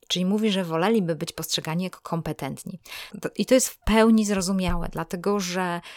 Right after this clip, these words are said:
kompetencje łatwo zmierzyć w konkretny, praktyczny sposób. Po prostu można je wykazać w C V. Można je zbadać za pomocą jakiegoś testu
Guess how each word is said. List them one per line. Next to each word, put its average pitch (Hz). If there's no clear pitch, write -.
kompetencje 175
łatwo 247
zmierzyć 185
w -
konkretny, 233
praktyczny 262
sposób. -
Po 156
prostu 196
można 220
je 175
wykazać 165
w -
C -
V. 165
Można 180
je 165
zbadać 156
za 165
pomocą 165
jakiegoś 165
testu 175